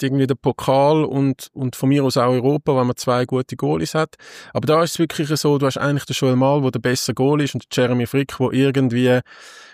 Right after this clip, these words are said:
ja, einfach die Identifikationsfigur, der Fanliebling, der Lokalheld ist, wo aber einfach niemand getraut, irgendwie, äh,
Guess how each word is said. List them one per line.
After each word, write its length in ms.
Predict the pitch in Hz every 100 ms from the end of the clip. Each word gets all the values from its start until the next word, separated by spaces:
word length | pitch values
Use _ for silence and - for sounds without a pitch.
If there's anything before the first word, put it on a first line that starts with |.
| _ _ _ _ _ _ _ _ _ _
ja, 260 | 113 151 175
einfach 160 | 156 -
die 100 | 156
Identifikationsfigur, 1200 | 156 151 156 147 147 - 196 208 - 175 170 170
der 80 | 151
Fanliebling, 840 | 165 156 170 156 156 139 147 143
der 100 | 139
Lokalheld 840 | 139 135 - 139 151 143 143 143 131
ist, 400 | 135 135 - 127
wo 160 | 127 -
aber 300 | 123 135 95
einfach 260 | 127 123
niemand 340 | 131 131 139 -
getraut, 520 | 131 123 123 131 -
irgendwie, 460 | 127 135 127 120 123
äh, 720 | 123 123 120 113 107 110 -